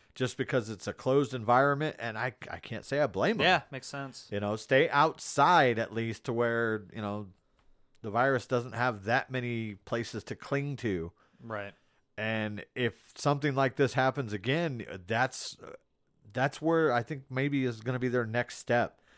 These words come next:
Speaker 1: is that, you, you know, the, the home teams can do that because it's only them in that clubhouse,
Speaker 2: Mm-hmm.
Speaker 1: and you can confine it to that.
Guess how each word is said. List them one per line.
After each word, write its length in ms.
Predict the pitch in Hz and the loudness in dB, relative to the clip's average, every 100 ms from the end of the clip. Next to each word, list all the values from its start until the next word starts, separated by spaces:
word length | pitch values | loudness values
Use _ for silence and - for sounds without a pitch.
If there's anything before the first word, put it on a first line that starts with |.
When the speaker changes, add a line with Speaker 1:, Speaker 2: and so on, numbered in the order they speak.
| _ _ | _ _
Speaker 1:
is 160 | 98 87 | -8 -2
that, 220 | 101 90 | -2 -2
you, 200 | 98 98 58 62 | -6 -12 -12 -10
you 100 | 98 | -6
know, 240 | 87 85 - - | -6 -8 -14 -8
the, 180 | 107 90 - | -6 -6 -6
the 100 | 107 | 2
home 320 | 160 240 214 | 8 8 6
teams 640 | - 143 127 117 113 - _ _ _ _ _ | 0 -2 -2 -4 -8 -14 _ _ _ _ _
can 200 | - 131 | -4 -2
do 240 | 107 131 120 | 0 0 2
that 440 | 110 101 104 - _ | 2 2 0 -2 _
because 340 | - 135 107 | -4 0 0
it's 160 | 117 - - | -2 -6 0
only 340 | 143 139 131 | 2 2 0
them 400 | 110 131 127 101 101 | 2 2 2 0 -4
in 160 | 107 104 | -6 -2
that 220 | 98 - | -4 -4
clubhouse, 480 | - 92 87 80 65 | -2 -2 -2 -6 -8
Speaker 2:
Mm-hmm. 460 | 117 110 _ _ 101 | -12 -16 _ _ -6
Speaker 1:
and 100 | 104 | -4
you 120 | 107 | -6
can 400 | 113 101 95 90 - _ - _ _ _ - | -8 -10 -10 -14 -18 _ -20 _ _ _ -12
confine 520 | - 98 - 131 127 | -10 -6 -2 0 0
it 160 | 107 - | -2 -8
to 240 | - 110 95 | -6 -4 0
that. 440 | 104 110 78 - | 0 0 -2 -12